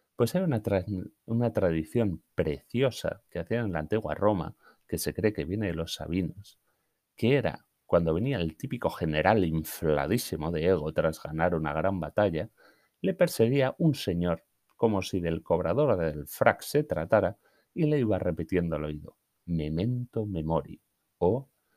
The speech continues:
"Recuerda que eres mortal". Otras traducciones que me parecen todavía más bonitas decían, "Hominem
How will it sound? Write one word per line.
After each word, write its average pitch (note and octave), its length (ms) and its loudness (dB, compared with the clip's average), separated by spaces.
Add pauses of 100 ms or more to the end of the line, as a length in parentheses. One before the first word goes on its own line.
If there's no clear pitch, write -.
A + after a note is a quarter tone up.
(160)
"Recuerda G#2 840 0
que - 160 -4
eres E2+ 280 -4
mortal". D2 500 -6 (1040)
Otras - 360 0
traducciones F#2 720 2
que D#2+ 80 -4
me D2 140 -6
parecen D#2+ 460 -4
todavía D#2 440 0
más E2+ 180 -6
bonitas E2+ 600 -4
decían, D#2+ 500 -2 (260)
"Hominem A2+ 600 2